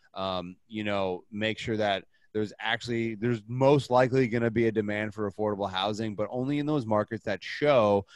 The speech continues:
you know, employment growth, strong, um, you know, population growth, di-, diverse employment. Like I said, the average home price, no, no less than a hundred K. Um, and so a lot of the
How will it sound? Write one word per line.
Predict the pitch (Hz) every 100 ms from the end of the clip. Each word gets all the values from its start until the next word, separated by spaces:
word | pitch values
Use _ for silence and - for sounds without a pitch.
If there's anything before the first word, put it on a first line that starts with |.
| - -
you | 101
know, | 95
employment | 87 87 - 113 110 101
growth, | 110 107 107 107 - _ -
strong, | - 113 107 104 101 101 _ _ -
um, | 95 90 85 82 82 - _ _
you | 120 104
know, |
population | 90 104 101 87 92 113 104 113
growth, | 107 107 107 107 - _ _ _
di-, | 113 98
diverse | 104 113 104 113 -
employment. | 92 87 107 107 107 107 107 98
Like | 95
I | 95
said, | 98 107 101 92
the | 92 87 90
average | 98 90 98
home | 101 101
price, | 107 101 98
no, | 101 98 95
no | 98
less | 98 95 92
than |
a | 87
hundred | 92 80 -
K. | 113 110 107 107 104 - - _ -
Um, | 98 95 90 87 -
and | 117
so | 117 143 127 117 - _ _ -
a |
lot | 120 147
of |
the | 180